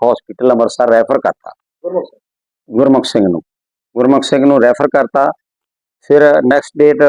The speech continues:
Speaker 1: ਬਾਰਾਂ ਤਰੀਕ ਨੂੰ ਸਾਨੂੰ ਇਨਫਰਮੇਸ਼ਨ ਆ ਜਾਂਦੀ ਆ ਸਿਵਲ ਹਸਪਤਾਲ ਗੁਰੂ ਨਾਨਕ ਹਸਪੀਟਲ ਅੰਮ੍ਰਿਤਸਰ ਤੋਂ ਵੀ ਸ-, ਆਪਣੇ ਗੁਰਮੁਖ ਸਿੰਘ ਦੀ ਦੌਰਾਨੇ ਇਲਾਜ ਮੌਤ ਹੋ ਗਈ ਆ, ਜਿਸ ਤੇ ਅਸੀਂ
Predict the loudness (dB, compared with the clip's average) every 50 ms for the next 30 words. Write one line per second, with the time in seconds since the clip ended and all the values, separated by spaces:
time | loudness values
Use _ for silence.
0 | 2 2 0 0 -2 0 0 -2 -2 -2 -2 -2 -2 -2 -2 -2 -2 0 0 0
1 | 2 2 0 0 2 0 2 2 0 0 0 0 0 0 2 0 0 -2 -2 -2
2 | 0 0 0 0 0 0 0 2 2 2 0 -2 _ -4 -2 0 2 2 2 2
3 | 2 2 2 0 -2 -4 _ _ _ _ -10 -2 0 0 2 2 2 0 0 0
4 | 0 0 0 -2 -4 -4 0 0 2 2 0 -2 -2 -2 -4 -4 -2 0 -2 -2
5 | 0 0 2 2 2 2 0 -4 _ _ _ _ -6 -6 -6 -4 0 2 2 2
6 | 2 0 -2 0 0 0 2 2 2 2 2 0 0 0 -2 0 0 0 0 0
7 | 0 0 0 0 0 0 2 2 2 2 2 0 -4 -8 _ _ _ _ _ _
8 | _ -4 -2 0 0 2 2 2 2 2 2 2 2 2 0 -2 _ _ _ _
9 | _ _ 0 0 0 0 2 2 2 2 2 2 2 2 2 2